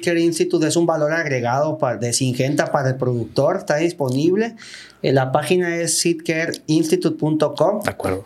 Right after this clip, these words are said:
Speaker 1: A quien quiera tener acceso a, a los servicios, a los productos que están ofreciendo, este, sobre todo en este ciclo agrícola, pues, que, que pinta un panorama, no quiero decir complicado, quiero, puedo decir diferente, ¿no?
Speaker 2: Sí, o sea, básicamente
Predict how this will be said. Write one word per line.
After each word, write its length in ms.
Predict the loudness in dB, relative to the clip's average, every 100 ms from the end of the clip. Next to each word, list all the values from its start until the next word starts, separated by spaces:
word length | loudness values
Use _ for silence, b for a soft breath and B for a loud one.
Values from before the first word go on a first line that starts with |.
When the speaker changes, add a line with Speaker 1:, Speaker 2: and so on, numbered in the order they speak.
| -2
Speaker 1:
A 160 | -2
quien 180 | 0 2
quiera 240 | 2 2 2
tener 240 | 2 0
acceso 560 | -2 -2 -2 0 0 0
a, 280 | 0 -2
a 40 | -2
los 180 | -2 -4
servicios, 460 | -2 0 0 0
a 60 | -2
los 100 | -2
productos 400 | -2 -2 -2 -2
que 80 | -2
están 220 | -2 -2
ofreciendo, 720 | 0 -2 0 0 0 -2 -4 B B B -4
este, 600 | -2 -2 0 0 2 0
sobre 260 | -2 -2 0
todo 200 | 0 2
en 80 |
este 200 | -2 -2
ciclo 280 | -2 0 0
agrícola, 640 | 0 -2 -2 -2 -2 -2 -4
pues, 220 | -4 -4
que, 340 | -4 -2 -4 B B B B B
que 100 | -2
pinta 600 | 2 2 2 2 2 0
un 140 | -2 0
panorama, 680 | 2 2 2 0 -2 -8 -12 _ _ _ -2
no 140 | 0 2
quiero 180 | 2 2
decir 220 | 0 0
complicado, 720 | 0 0 0 2 2 2 0
quiero, 280 | -2 -2 0
puedo 180 | 0
decir 240 | 0 -2 -2
diferente, 600 | 0 0 -2 -2 -4 -2
¿no? 180 | -2 -4 B B B
Speaker 2:
Sí, 140 | 0 2
o 80 |
sea, 120 | 2 2
básicamente 1080 | 2 0 0 0 0 0 0 0 0 -4